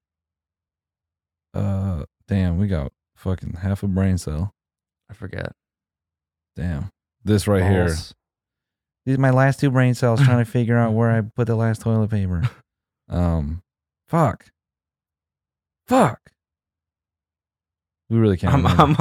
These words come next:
Speaker 2: I'm, I'm, I got nothing,
Speaker 1: Completely
Speaker 2: dude.
Speaker 1: blanked.
Speaker 2: I got nothing.
Speaker 1: Damn it. Whatever, dude. Um,
Speaker 2: Um,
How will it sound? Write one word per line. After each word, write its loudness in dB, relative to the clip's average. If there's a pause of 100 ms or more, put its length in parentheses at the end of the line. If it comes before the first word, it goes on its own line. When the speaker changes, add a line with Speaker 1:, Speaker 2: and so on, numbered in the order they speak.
(160)
Speaker 2:
I'm, -6
I'm, 0
I 0
got 0
nothing, 2 (140)
Speaker 1:
Completely 2
Speaker 2:
dude. 0
Speaker 1:
blanked. 0 (180)
Speaker 2:
I -4
got -2
nothing. -2
Speaker 1:
Damn 2
it. -6 (960)
Whatever, 0
dude. -4 (1000)
Um, -2
Speaker 2:
Um, 4